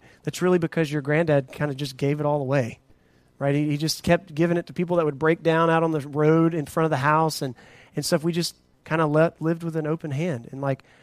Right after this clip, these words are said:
my granddad is really an inspiration to me of what it looks like to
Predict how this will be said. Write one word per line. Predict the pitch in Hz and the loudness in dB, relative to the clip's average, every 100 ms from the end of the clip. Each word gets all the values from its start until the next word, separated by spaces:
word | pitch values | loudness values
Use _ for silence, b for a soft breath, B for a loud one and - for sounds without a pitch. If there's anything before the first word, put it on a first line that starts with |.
| b | b
my | 151 | -2
granddad | 160 208 208 | 2 6 6
is | 180 147 | 6 2
really | 175 185 | 2 2
an | 165 | 2
inspiration | 156 - 151 147 - 143 | 0 -2 -2 -2 -2 -8
to | - | -8
me | 135 165 156 131 b b b | -4 0 0 -2 b b b
of | 147 147 | -2 0
what | |
it | 156 | 0
looks | 147 170 - | 0 -4 -2
like | 165 139 - | -2 -2 -4
to | - 147 131 | -4 -4 -4